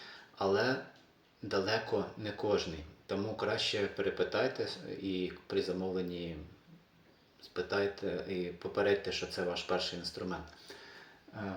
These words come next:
в чому м-, може бути загвоздка? Багато інструментів вже розраховані на те, що людина вміє грати,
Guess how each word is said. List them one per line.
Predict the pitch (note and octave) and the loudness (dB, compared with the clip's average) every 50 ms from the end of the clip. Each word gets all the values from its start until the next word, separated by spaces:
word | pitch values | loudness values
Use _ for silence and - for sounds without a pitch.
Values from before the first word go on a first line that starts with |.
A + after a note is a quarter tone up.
| - | -6
в | - | -4
чому | - A#2+ A2+ A2 A2 | -4 -2 -2 -2 -2
м-, | G#2 G2+ F#2+ F#2+ - G2 | -2 0 0 -2 -2 -2
може | G2+ G2 F#2+ G2 F#2+ | -2 -2 -2 -2 -2
бути | F2 F#2+ F#2 F2 - - F#2+ F#2 F2+ F2+ F#2 - - - - G2 F#2+ | -2 -2 -4 -6 -2 0 0 2 2 0 -2 -6 -12 -16 -14 -10 -6
загвоздка? | F#2 F#2 F#2 G2+ G#2 A#2 - - - - B2 - - - - - | -6 -4 -2 0 0 0 0 -2 -4 -6 -6 -8 -8 -10 -8 -6
Багато | G#2 G2 - A#2 B2+ B2+ - A#2 | -4 -2 0 0 0 2 2 2
інструментів | G#2+ - - - G#2 G#2+ A#2+ C#3+ D3+ - - G#2 | 0 0 -2 -6 -4 -2 0 0 0 -2 -4 -4
вже | G2 G2 G2 - | 2 4 4 4
розраховані | - G2 G2+ - - - G2 G#2+ A2+ A2+ A2 G#2+ G2+ F#2+ F#2 F#2 | 4 2 0 -2 0 2 4 4 4 4 2 0 0 0 0 0
на | F2+ F#2 F#2 F#2 F#2 F#2 F2+ - - - - - - - - - | 0 0 2 2 2 2 0 -2 -6 -12 -14 -14 -14 -16 -16 -2
те, | - A2 B2 C3 | 2 2 4 4
що | - - G#2 | 4 2 2
людина | G2 G2+ F#2 G2+ G#2 G2+ G#2 G2 | 2 2 2 2 2 0 0 0
вміє | G2 G#2 G#2 G2+ F#2+ | 0 0 2 2 2
грати, | F#2 G#2+ A#2 C3+ C#3 - A#2 F#2+ - | 2 2 2 0 2 4 6 6 6